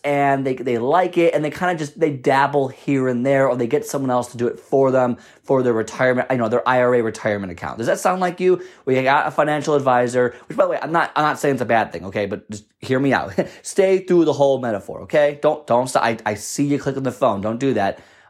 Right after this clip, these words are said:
all right? I can hear it. I can just feel it. You have a financial advisor. They do it all for you. You don't, never really cared to learn about it. And, you know, when you do dabble in it a little bit here and there, you,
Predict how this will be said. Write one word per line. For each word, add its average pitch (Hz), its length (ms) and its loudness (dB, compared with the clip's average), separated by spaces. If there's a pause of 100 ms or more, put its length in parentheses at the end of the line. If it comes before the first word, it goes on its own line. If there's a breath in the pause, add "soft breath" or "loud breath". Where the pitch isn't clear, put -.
all 117 60 2
right? 120 280 2 (100)
I 113 60 -4
can 104 100 -10
hear 127 380 -2
it. - 140 -4
I 101 40 -14
can 104 80 -12
just 95 160 -10
feel 127 300 0
it. - 120 -6 (640 soft breath)
You 127 100 0
have 175 160 2
a - 20 -16
financial 170 380 2
advisor. 135 320 2
They 131 140 0
do 160 80 2
it 156 60 4
all 147 120 4
for 135 220 0
you. 135 80 2
You 131 40 2
don't, 139 140 2
never 143 200 0
really 139 200 0
cared 139 300 -2
to 127 40 -2
learn 127 220 2
about 120 320 2
it. 120 180 -2 (200 loud breath)
And, 131 280 0
you 135 60 -4
know, 127 80 0
when 127 240 -4
you 165 160 0
do 147 260 2
dabble 156 380 0
in 156 100 -2
it 151 60 -2
a 147 60 4
little 147 240 2
bit 143 220 4
here 147 200 -4
and 139 120 -2
there, 139 140 2
you, 131 180 0